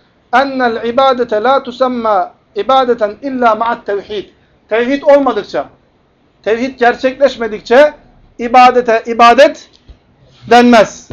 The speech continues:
O ibadet Allah katında makbul değildir.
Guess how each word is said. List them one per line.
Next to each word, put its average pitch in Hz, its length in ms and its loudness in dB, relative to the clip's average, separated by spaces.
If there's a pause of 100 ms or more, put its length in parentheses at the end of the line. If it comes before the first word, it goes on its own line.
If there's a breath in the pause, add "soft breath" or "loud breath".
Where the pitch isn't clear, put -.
(140)
O 277 140 4
ibadet 254 540 4
Allah 254 320 2
katında 226 320 -6
makbul 233 440 -2 (640)
değildir. 269 360 -6